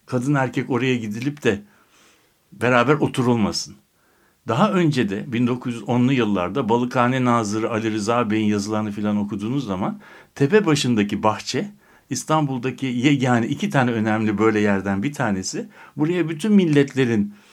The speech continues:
girmesi serbest. Müslüman erkeklerin de girmesi serbest.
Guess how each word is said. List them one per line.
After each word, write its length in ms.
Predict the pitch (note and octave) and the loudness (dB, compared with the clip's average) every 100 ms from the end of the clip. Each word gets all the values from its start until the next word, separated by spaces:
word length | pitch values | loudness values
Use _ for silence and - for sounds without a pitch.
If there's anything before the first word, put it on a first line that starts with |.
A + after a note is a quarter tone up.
| - _ _ | -20 _ _
girmesi 640 | G2+ C3 B2+ A#2+ - G#2 - - | -4 -2 -2 -4 -4 -6 -6 -14
serbest. 580 | - A#2 D3+ G#3+ B3 - _ _ _ _ _ _ _ _ _ _ _ _ | -6 -4 -2 -6 -8 -18 _ _ _ _ _ _ _ _ _ _ _ _
Müslüman 500 | A#2+ B2 D#3 F#3+ G#3+ | -6 -2 0 0 2
erkeklerin 640 | D3+ D3+ D#3+ D#3+ D#3+ F#3 E3 | 2 2 2 2 2 4 2
de 60 | |
girmesi 420 | B2 A#2 G2+ E2+ | 2 2 2 -2
serbest. 580 | F#2+ G2+ F#2+ C3+ A#3+ - | -4 -2 -2 -2 -6 -8